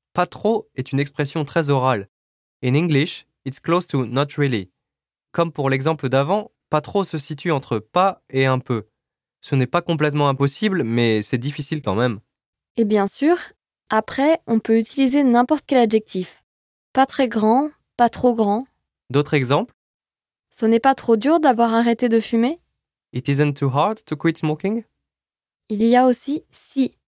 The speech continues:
Speaker 2: Si fort means so strong. Mais si on n'ajoute pas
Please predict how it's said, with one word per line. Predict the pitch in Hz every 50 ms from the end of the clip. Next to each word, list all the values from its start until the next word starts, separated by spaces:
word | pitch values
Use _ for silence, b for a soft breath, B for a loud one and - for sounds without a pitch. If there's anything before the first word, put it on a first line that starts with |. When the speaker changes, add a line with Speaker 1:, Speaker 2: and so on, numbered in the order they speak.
| _ _ _ _ _ _ _ _ _ _ _
Speaker 2:
Si | - - - 320 311
fort | - - 226 226 240 277 277 - _ _ _
means | 226 214 214 214 220 247 269 - - - _ _
so | - - -
strong. | 226 - - - - 214 185 180 180 190 - _ _ _ _ _ _ _ _ _ _ _ _ _ -
Mais | 220 226
si | 220 - - 277
on | 277
n'ajoute | 269 254 240 220 220 226 208 - - _ _
pas | - 214 226 330